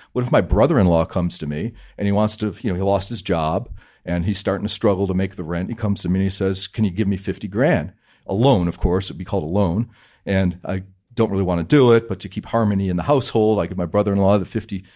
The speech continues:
thousand dollars. And no surprise, six months later, he needs another fifty because he hasn't, the job hunt isn't going all that well. And so again, I give him another fifty grand. I'm gonna be a hundred grand. And,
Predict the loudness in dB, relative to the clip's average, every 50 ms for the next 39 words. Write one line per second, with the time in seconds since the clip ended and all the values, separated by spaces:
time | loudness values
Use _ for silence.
0 | _ _ _ _ _ -2 2 2 2 2 2 2 4 4 6 6 6 6 4 2
1 | -2 -6 -20 -16 _ 0 2 2 2 2 0 2 4 4 4 2 0 -2 2 4
2 | 6 6 6 6 6 4 4 2 -2 -8 -12 -12 -10 -6 -6 -4 -2 2 2 2
3 | 0 0 -8 -10 -2 4 6 6 8 8 8 6 6 4 2 -2 -8 -20 -10 0
4 | 2 4 6 6 6 6 6 4 4 4 2 2 4 4 4 4 0 -8 -8 -6
5 | -4 -4 -2 -2 -2 -2 -4 -6 -8 _ -4 -4 -4 -2 0 2 2 4 4 4
6 | 4 2 2 2 0 -2 -2 -2 -2 2 4 4 6 6 6 6 6 4 4 2
7 | 0 0 0 -2 -2 -2 -2 -4 -8 _ _ _ _ _ _ _ _ _ -2 -2
8 | -2 0 2 2 2 4 4 4 2 0 -2 -2 2 2 4 4 6 4 4 2
9 | 2 0 0 2 2 2 0 0 -2 -4 -4 -4 -6 -8 -4 -2 0 0 2 2
10 | 2 0 0 -2 -2 0 2 2 2 2 0 -2 -2 -4 -4 -2 -2 -2 -4 -4
11 | -6 -10 -8 -4 -4 -4 -6